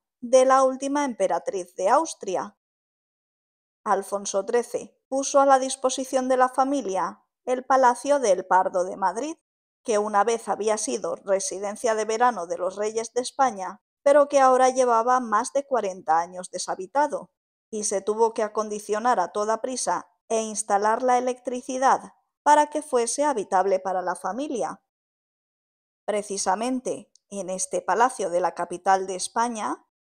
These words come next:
la exemperatriz de Austria daría a luz el treinta y uno de mayo de mil novecientos veintidós a una niña, la última de su numerosa prole.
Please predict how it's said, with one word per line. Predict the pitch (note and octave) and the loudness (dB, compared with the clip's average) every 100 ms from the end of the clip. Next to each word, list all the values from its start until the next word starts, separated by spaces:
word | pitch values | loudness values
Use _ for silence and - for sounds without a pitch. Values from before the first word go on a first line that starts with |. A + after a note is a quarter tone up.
| _ | _
la | - A#3+ A3 | -2 2 2
exemperatriz | G#3 - G3 G3 F#3 F3+ G3 F#3+ | 0 -4 -2 0 -2 -2 -4 -6
de | F#3+ F#3+ | 0 2
Austria | A#3 B3+ - A3+ B3 F4 _ _ _ - | 2 0 -6 -4 -2 -4 _ _ _ -8
daría | G#3 G3 F#3 G#3 G#3 | 4 4 4 2 2
a | G#3 | 2
luz | B3+ B3 G3 | 0 -2 -6
el | F#3+ | -6
treinta | G3+ G3 G3+ F#3+ | -4 -6 -2 0
y | G3 A#3 | 0 -4
uno | B3+ C4+ | -6 -2
de | C#4 | -2
mayo | C4+ C4+ B3+ A#3+ | 0 -2 -2 -6
de | F3+ | -6
mil | A3+ B3+ A#3 | -4 -6 -6
novecientos | F3 E3 - G#3+ G#3 E3 F3 | -8 -10 -10 -10 -12 -10 -10
veintidós | - A#3+ B3 C4+ C#4 A3+ F#3+ - _ _ _ _ - | -8 -10 -8 -4 0 0 0 -12 _ _ _ _ -4
a | F#3+ F#3 | 2 2
una | G3 F3 F3 | 0 -6 -6
niña, | B3+ D#4 C#4 E3+ - _ _ _ | -4 -4 -4 -6 -10 _ _ _
la | - C4+ C4+ | -4 2 6
última | C#4+ D4+ D4 E4 D#4+ | 4 2 -6 -2 0
de | B3 | 0
su | G#3+ G#3 | -4 -6
numerosa | G3+ G3 F#3 F3 G3+ F3 | -8 -2 0 0 -2 -4
prole. | A#3 A#3 F#3 - | 0 0 0 -8